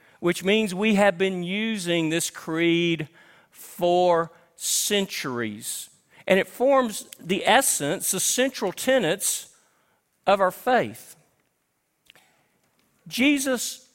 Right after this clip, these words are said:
knew that the church would spread.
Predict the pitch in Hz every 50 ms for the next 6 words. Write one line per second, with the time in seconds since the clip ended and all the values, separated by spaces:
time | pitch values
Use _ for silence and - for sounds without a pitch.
0 | _ - 165 175 180 180 156 117 95 - - - _ _ _ _ _ _ _ _
1 | _ _ _ _ _ _ _ _ _ _ _ _ _ 165 165 202 196 196 180 -
2 | - - - 214 214 214 185 - - - - 156 165 170 175 175 165 139 - -
3 | _ _ _ _ - - - - 170 160 147 127 104 92 85 -